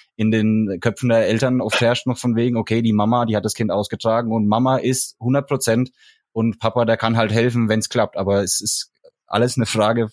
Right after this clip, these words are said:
des, der Organisation. Ich sag also, wenn, wenn, wenn ich als Papa hergehe und da mich genauso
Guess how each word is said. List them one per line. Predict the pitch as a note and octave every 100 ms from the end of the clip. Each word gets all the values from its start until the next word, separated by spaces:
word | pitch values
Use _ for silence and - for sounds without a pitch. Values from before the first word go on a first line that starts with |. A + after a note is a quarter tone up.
| -
des, | A2 G2+ - - _ - -
der | G#2
Organisation. | A#2 A#2 G#2 G2+ - A#2 F#2
Ich | F2
sag | F#2
also, | F#2+ F#2
wenn, | F#2+ G2
wenn, | F#2+ F#2+ G2 - -
wenn | F#2+
ich | G2
als | F#2
Papa | - A2+
hergehe | A2 G#2 A2+ A#2
und | G#2+
da | G#2 G2+ G2 G2
mich | G#2 -
genauso | G#2+ G#2+ C3+ B2